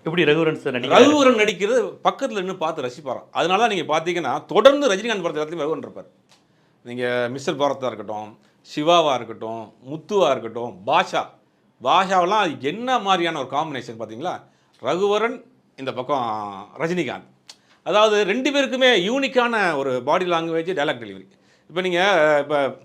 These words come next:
Speaker 2: மத்த நடிகர் இருக்காங்கன்னு வச்சுக்கோங்க, தமிழ் சினிமால ஒரு நடிகர் இருக்காங்க அப்படின்னா நீங்க அவங்கள மாதிரி நடிச்சிடலாம், தெரியாம நடிச்சிடலாம். நீங்க ரகுவரன் மாதிரி ஒரு டயலாக் பேசினா கூட, "ரகுவரன் மாதிரி இருக்கியா?"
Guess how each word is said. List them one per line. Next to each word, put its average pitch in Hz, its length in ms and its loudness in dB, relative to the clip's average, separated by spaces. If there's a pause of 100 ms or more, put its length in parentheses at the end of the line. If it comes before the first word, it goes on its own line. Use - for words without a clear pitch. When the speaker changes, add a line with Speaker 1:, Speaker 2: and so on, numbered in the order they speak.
Speaker 2:
மத்த 160 360 2
நடிகர் 175 280 0
இருக்காங்கன்னு 147 300 -2
வச்சுக்கோங்க, 113 240 -10
தமிழ் 139 320 -8
சினிமால 135 160 -6
ஒரு 135 100 -4
நடிகர் 131 260 -8
இருக்காங்க 123 320 -6
அப்படின்னா 110 440 -10 (420)
நீங்க 180 180 0
அவங்கள 185 180 2
மாதிரி 190 160 0
நடிச்சிடலாம், 160 380 -4 (600)
தெரியாம 226 440 2
நடிச்சிடலாம். 135 500 -4 (460)
நீங்க 135 260 -6
ரகுவரன் 247 520 6
மாதிரி 240 320 6
ஒரு 185 120 4
டயலாக் 240 360 4
பேசினா 196 200 -2
கூட, 175 300 2
"ரகுவரன் 180 180 0
மாதிரி 156 260 -2
இருக்கியா?" 127 160 -4